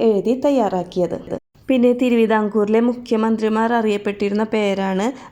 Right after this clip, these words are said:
ദളവ അഥവാ ദിവാൻ. ഏ, തിരുവിതാംകൂറിൻ്റെ ആദ്യത്തെ ദളവയാണ് അറുമുഖം പിള്ള. തിരുവിതാംകൂറിലെ ആദ്യത്തെ ദളവയാണ്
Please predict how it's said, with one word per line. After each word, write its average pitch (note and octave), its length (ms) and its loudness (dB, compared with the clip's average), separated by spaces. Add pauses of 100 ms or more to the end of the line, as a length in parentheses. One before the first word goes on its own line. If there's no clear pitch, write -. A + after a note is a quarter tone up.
ദളവ G3 440 0 (120)
അഥവാ G#3 340 -2
ദിവാൻ. G3+ 540 -2 (340)
ഏ, G#3+ 80 -2 (240)
തിരുവിതാംകൂറിൻ്റെ G#3 920 0 (200)
ആദ്യത്തെ G3+ 520 -2
ദളവയാണ് G3+ 680 -2 (120)
അറുമുഖം G3+ 640 -2
പിള്ള. F#3+ 260 -2 (480)
തിരുവിതാംകൂറിലെ G3 880 -2 (160)
ആദ്യത്തെ G3+ 500 -2
ദളവയാണ് G3+ 760 -2